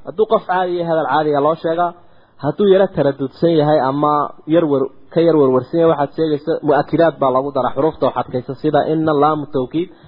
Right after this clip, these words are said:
Hadduu mid murmaya yahay oo soo taaganna, mu'akkidaadka iyo qasamka, dhaar baa markaa loogu daraa. Ha iimaansadee, bal in hadduu wax iimaansanayo. "Wamaa calaynaa,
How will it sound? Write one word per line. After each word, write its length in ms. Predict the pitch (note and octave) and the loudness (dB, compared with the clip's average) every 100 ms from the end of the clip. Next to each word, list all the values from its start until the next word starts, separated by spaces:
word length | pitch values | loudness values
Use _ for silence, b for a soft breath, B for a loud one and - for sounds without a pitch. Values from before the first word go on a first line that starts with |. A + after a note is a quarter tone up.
| b b b | b b b
Hadduu 260 | D#3 F3 A#3+ | -2 4 4
mid 160 | A#3+ G#3 | 4 2
murmaya 480 | A#3 A3+ F#3+ F3 F#3+ | 2 2 2 2 2
yahay 260 | F3 E3 | 2 4
oo 100 | F#3 | 2
soo 200 | F3+ F#3 | 2 -2
taaganna, 500 | F3+ D3 D3+ F3 F3 E3 - - | -2 0 0 -2 -2 -2 -4 -8
mu'akkidaadka 720 | C3+ - - D#3+ E3+ D3+ - | -2 0 0 2 2 2 -2
iyo 140 | C#3+ D3 | -4 -2
qasamka, 460 | F3 E3 G#2+ - _ _ | -2 -4 -8 -14 _ _
dhaar 200 | C#3+ F3 D#3 | 0 0 0
baa 140 | C3+ | -4
markaa 280 | C3 B2+ A#2 | -6 -4 -2
loogu 200 | G#2+ G#2 | -2 -4
daraa. 260 | - D#2 D#2 - _ - - - - _ - | -6 -8 -8 -14 _ -20 -20 -20 -20 _ -10
Ha 180 | - E3+ | 0 2
iimaansadee, 680 | F3 C3+ C3 A#2+ C3 A#2+ A#2 G2+ | 4 2 0 -2 -2 0 0 -2
bal 160 | - C#3 | -2 0
in 100 | D#3 | 0
hadduu 200 | C3+ F3 | 2 2
wax 120 | D3 | 2
iimaansanayo. 640 | C3 A#2+ A#2 - A2 - - - - _ _ _ _ - | -2 -6 -8 -8 -10 -12 -20 -20 -20 _ _ _ _ 0
"Wamaa 260 | E3 A#3+ A3+ | 2 4 2
calaynaa, 360 | G#3 G#3+ A3+ A3+ | 2 2 2 2